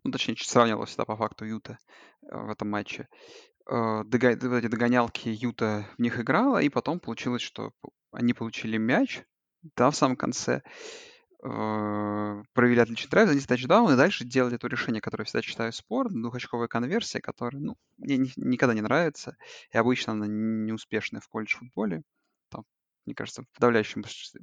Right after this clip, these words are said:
подавляющем большинстве случаев, но в этот раз всё получилось успешно, и Кэмерон Райзинг сначала после выноса с тачдауном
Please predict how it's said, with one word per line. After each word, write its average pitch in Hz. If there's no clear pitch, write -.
подавляющем 123
большинстве 123
случаев, -
но 170
в 135
этот 135
раз 139
всё 127
получилось 120
успешно, 151
и 110
Кэмерон 113
Райзинг 131
сначала -
после 110
выноса 135
с -
тачдауном 123